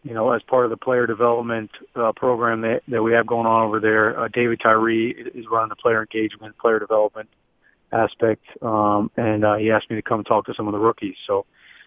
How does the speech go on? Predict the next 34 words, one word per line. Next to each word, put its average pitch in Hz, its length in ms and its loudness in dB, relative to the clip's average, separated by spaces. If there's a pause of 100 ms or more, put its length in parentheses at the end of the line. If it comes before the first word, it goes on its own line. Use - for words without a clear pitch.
(120)
I 107 60 -2
just 110 120 -8
had 117 140 2
a 104 40 -4
chance 117 300 -4
to, 117 220 0
to - 80 -6
meet 120 200 0
with 117 160 0
all 113 200 2
of 113 120 -2
them 113 280 -2
and, 101 260 -10
and 107 220 -10
got 110 140 -2
to 113 60 -8
meet 117 220 -6
Evan 113 240 -2
Ingram 113 480 -4
and, 101 100 -10 (600)
and 107 180 -6
Dalvin 110 320 2
Tomlinson 110 640 -2
and, 95 180 -8 (540)
um, 95 540 -2 (880)
you 120 80 -8
know, 107 80 -2
Davis 104 340 -2
Webb, 113 340 0
and 101 220 -10 (100)
got 113 100 -2
to 117 60 -10
talk 117 260 0
to - 40 -20